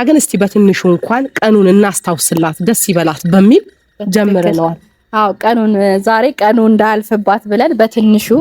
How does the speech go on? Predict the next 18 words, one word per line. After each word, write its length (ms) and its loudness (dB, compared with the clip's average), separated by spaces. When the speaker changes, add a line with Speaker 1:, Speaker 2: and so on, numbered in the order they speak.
Speaker 2:
እ፣ 100 -4
Speaker 1:
ያ። 120 2
Speaker 2:
እንትን 300 -4
ብለናል። 420 -2
ሌላ 220 2
ቀን 220 -4
ደግሞ 220 0
በሰፊው 500 -4
Speaker 1:
በሰፊው 580 0
እናከብርላታለን። 1040 0
ያው 200 0
ግን 240 2
ቀኑ፣ 220 0
እ፣ 120 0
ሲያልፋት፣ 560 -4
እ፣ 140 -14
እንትን 300 2
እንዳይከፋት 580 0